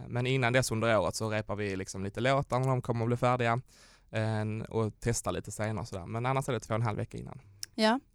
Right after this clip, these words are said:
Speaker 2: Ja, du nämnde det tidigare. Det är ju även, eh, lokala talanger som har, eh, skrivit musiken i år.
Speaker 1: Absolut.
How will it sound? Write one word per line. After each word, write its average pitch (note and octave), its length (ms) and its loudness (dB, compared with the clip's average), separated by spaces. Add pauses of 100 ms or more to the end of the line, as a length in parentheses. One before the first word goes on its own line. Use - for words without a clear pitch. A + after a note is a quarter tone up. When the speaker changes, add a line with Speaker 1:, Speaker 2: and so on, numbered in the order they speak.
(240)
Speaker 2:
Ja, C4 60 2
du C#4+ 80 10
nämnde D4 280 12
det B3+ 80 6
tidigare. B3 640 6
Det A#3+ 120 4
är B3 160 6
ju A#3 60 6
även, A#3 360 6
eh, A#3 340 4
lokala A3+ 380 4
talanger G#3+ 380 2
som G#3 180 0
har, G#3 220 0
eh, G#3 120 0
skrivit G#3 500 0
musiken A3 580 0
i C4 120 4
år. B3 180 0
Speaker 1:
Absolut. D3 640 2